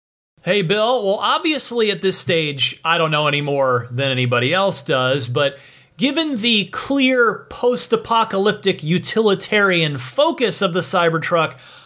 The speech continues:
I would be stunned if Tesla doesn't take something like this into consideration.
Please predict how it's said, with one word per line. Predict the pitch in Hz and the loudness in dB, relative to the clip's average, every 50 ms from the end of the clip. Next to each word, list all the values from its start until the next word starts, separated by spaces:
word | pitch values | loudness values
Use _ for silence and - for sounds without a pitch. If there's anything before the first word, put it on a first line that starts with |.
| - _ - | -20 _ -2
I | 208 220 233 254 277 277 269 - | 0 2 2 2 2 0 -2 -4
would | - 233 220 208 180 175 | -4 -2 -2 -2 -2 -4
be | 185 202 196 185 185 185 190 | -4 -4 -2 -2 -4 -6 -6
stunned | - - - - - 175 165 - - - 240 233 220 196 170 131 117 104 110 117 - - - - - _ _ _ - | -4 -2 -2 -2 0 -2 -4 -2 -2 0 0 2 2 2 0 0 -4 -8 -12 -14 -16 -18 -20 -20 -20 _ _ _ 0
if | 160 160 156 - | 0 0 0 -2
Tesla | - - 190 180 165 - - - 175 165 | -4 -2 0 0 2 0 0 2 0 0
doesn't | 143 123 160 156 143 131 143 - | 2 2 0 0 0 -2 -4 -6
take | - - 156 143 120 - | -4 -2 -2 -2 0 -2
something | - 160 143 127 123 139 127 | 0 0 0 0 0 0 2
like | 123 123 120 117 117 | 2 2 2 2 2
this | - 123 113 - - | 0 -2 -2 -2 -2
into | 117 113 113 | -2 -4 -4
consideration. | - 120 113 - - 113 110 110 104 101 95 104 107 117 | -4 -6 -6 -6 -4 -2 0 0 0 0 0 -2 -4 -6